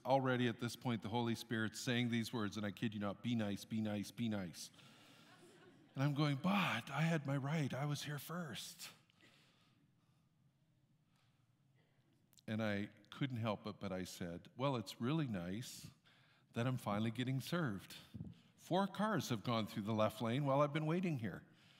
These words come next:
And I tried to say it as nice and sweet as I could. And I could just feel the Holy Spirit in me going, "Be nice, be nice. It's not going so well, Anthony." So I'm going, "Well, okay,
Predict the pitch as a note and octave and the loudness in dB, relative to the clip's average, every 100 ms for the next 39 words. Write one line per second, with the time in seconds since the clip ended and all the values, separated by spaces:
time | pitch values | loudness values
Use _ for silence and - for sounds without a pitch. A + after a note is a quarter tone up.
0 | - - - D#3 D#3 G3 G3 D3 D3+ C3+ | -20 -12 4 4 6 4 4 4 4 4
1 | A#2+ A2 C3 C#3+ C#3+ B2+ - - A#2+ A#2 | 4 4 4 4 2 -2 -2 0 0 0
2 | G#2+ G2+ - - F#2 G2+ - - - - | 0 -2 -2 -4 -2 -2 -6 -20 -20 -20
3 | - - C3+ C#3 C#3 C#3+ D#3+ D3+ - - | -20 -2 4 6 6 2 4 2 0 4
4 | D#3+ E3+ D#3+ C3 - C3 B2 A2+ - A#2+ | 8 10 10 6 2 2 2 0 0 0
5 | A2 A2 A2 A2 G2 G#2+ G2+ F#2 F2 - | 2 2 2 2 0 0 0 -2 -4 -4
6 | G#2+ A2+ G2+ G2 G#2 - - G#2+ A2+ A2+ | -2 0 0 -2 -4 -8 -4 0 0 0
7 | G#2+ G2+ G#2+ - - - - - G2+ G#2 | 0 -2 -6 -10 -18 -20 -18 -6 -4 -4
8 | A#2 A#2+ C3 - C3 A#2 A2 G#2+ G#2 - | -2 -2 -2 -2 0 2 4 4 2 0
9 | G#2+ G#2 - - _ - - - - - | -2 -2 -4 -20 _ -20 -20 -20 -20 -20
10 | - E3+ D#3 D#3+ D#3+ F#3+ F#3 E3 D#3+ D#3+ | -4 -2 2 2 2 4 2 2 2 2
11 | E3 A#2+ G2 | 2 2 2